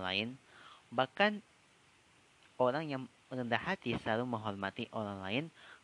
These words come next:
kapan dan dimanapun dia berada. Saya kasih contoh lah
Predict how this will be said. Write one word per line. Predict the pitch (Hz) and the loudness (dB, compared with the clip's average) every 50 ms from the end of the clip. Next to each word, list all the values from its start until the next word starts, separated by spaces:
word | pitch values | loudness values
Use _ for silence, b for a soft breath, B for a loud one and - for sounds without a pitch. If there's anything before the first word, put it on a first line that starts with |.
| _ _ - | _ _ -4
kapan | 123 113 107 - - 139 143 147 135 120 | -4 -4 -4 0 0 0 0 2 0 -2
dan | 110 | -4
dimanapun | 104 107 104 104 104 101 107 113 - - 135 131 113 | -4 -4 -4 -4 -4 -2 -2 -4 -2 -4 -4 -4 -2
dia | 107 104 101 | 2 2 2
berada. | 95 - 98 92 90 - - - - - - - - - - - - - - _ _ _ - - - - - _ - - - - - - | 2 0 -2 -8 -8 -8 -8 -8 -8 -8 -12 -16 -18 -20 -20 -20 -20 -20 -20 _ _ _ -16 -16 -16 -16 -20 _ -20 -20 -20 -20 -20 -2
Saya | - 113 110 110 - | 4 6 6 6 4
kasih | 113 113 131 135 131 131 127 - - - - | 2 0 0 2 2 2 0 -2 -6 -6 -4
contoh | 117 107 104 101 113 110 | -4 -4 -2 2 4 4
lah | 98 90 82 | 4 4 2